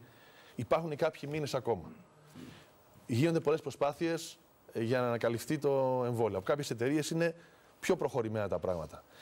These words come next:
Ελάτε να κάνουμε την προσπάθειά μας για αυτούς τους μήνες οι οποίοι απομένουν, αυτό το χρόνο ο οποίος απομένει.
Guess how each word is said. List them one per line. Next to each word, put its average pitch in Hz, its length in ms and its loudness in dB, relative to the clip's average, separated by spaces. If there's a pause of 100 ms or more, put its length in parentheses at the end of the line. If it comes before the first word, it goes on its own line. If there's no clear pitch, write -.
(140)
Ελάτε 143 240 4
να 143 80 -2
κάνουμε 135 260 0
την 120 100 -6
προσπάθειά 117 500 0
μας - 340 -8 (560)
για 117 180 2
αυτούς 139 220 -4
τους 120 120 -4
μήνες 135 300 0
οι - 40 -2
οποίοι 120 180 0
απομένουν, 120 440 0
αυτό 98 220 -4
το - 60 -4
χρόνο 135 360 2
ο 127 40 0
οποίος 135 280 -2
απομένει. 113 460 0